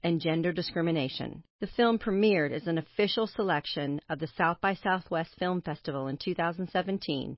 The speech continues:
and has become a hit on the film festival circuit. From her time as a collaborative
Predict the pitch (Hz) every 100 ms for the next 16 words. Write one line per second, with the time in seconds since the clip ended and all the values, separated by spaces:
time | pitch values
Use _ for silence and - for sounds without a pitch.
0 | - 202 220 180 220 - 202 202 - 240
1 | 165 - 165 156 147 180 180 175 175 -
2 | 170 175 - 139 - 120 - _ - 233
3 | 220 220 - 220 226 226 190 - 180 175
4 | 185 208 208